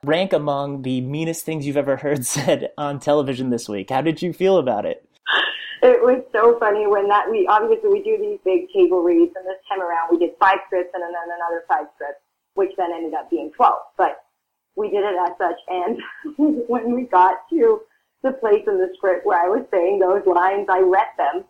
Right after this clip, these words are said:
Speaker 2: you know, internally before saying them out loud, and as I was supposed to utter the, or prepared to utter the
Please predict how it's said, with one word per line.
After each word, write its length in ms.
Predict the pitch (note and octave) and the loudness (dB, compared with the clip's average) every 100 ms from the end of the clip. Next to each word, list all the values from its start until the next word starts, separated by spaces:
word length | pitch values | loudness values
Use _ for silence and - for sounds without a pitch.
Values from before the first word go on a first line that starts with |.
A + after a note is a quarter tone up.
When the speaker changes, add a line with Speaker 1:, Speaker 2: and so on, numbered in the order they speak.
| - | -8
Speaker 2:
you 80 | A3 | -4
know, 160 | G3+ | -4
internally 560 | A#3 A#3+ B3+ G#3+ G#3 G3 | -2 -4 -4 -2 0 0
before 380 | G3 - G#3 G#3+ | 0 -2 -2 0
saying 220 | G3+ G#3+ | -2 -2
them 140 | G#3+ F#3+ | -2 0
out 240 | F#3 - | -2 0
loud, 280 | G3 G3+ F#3+ | 2 2 0
and 100 | F3+ | -4
as 280 | F#3 G#3 A#3 | -6 -6 -6
I 20 | |
was 200 | G#3+ A3 | -4 -4
supposed 300 | A#3 A#3 G#3+ - | -6 -8 -6 -4
to 80 | - | -2
utter 280 | F#3+ G#3+ G3+ | 0 0 -2
the, 80 | F3+ | -4
or 340 | - F3 F#3+ - - _ _ _ _ _ | -4 -6 -4 -6 -12 _ _ _ _ _
prepared 320 | A3+ A3+ G3+ | -4 -2 0
to 80 | - | -2
utter 200 | F3 F#3 | -2 -2
the 100 | B3+ | -2